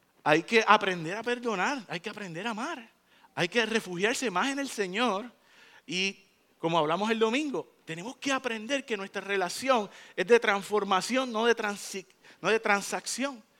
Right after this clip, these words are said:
Yo no doy para que me den, yo doy para añadir valor. ¿Me logro, me logro explicar? <clears throat> Eh, y la iglesia es llamada como congregación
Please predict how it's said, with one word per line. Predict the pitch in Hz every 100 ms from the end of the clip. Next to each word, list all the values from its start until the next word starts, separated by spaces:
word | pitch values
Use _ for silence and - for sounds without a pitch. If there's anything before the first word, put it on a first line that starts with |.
| - -
Yo | 156 240
no | 262 220
doy | 226 262 220 214 -
para | - 180
que | 175
me | 185 170
den, | 226 226
yo | 165 185 175
doy | 202 220 170 - - -
para | 139
añadir | 131 127 117 156
valor. | 160 127 113 120 107 _ _ -
¿Me | 123
logro, | 190 208 208
me | 160
logro | 151 190
explicar? | 196 190 135 104 _ _ - 135 - _ _ - - - - _ _ -
<clears throat> | 277 - 185 135 110 _ _ _ _ - - - _ _
Eh, | 147 147 - 175 170
y | 285
la | 320
iglesia | 302 269 330 370 - 180 196 269 - _ - - _ -
es | 175
llamada | 180 254 233 294 277 180 214 202 - _
como | - 131 135
congregación | 143 139 143 135 127 - 202 180 123 123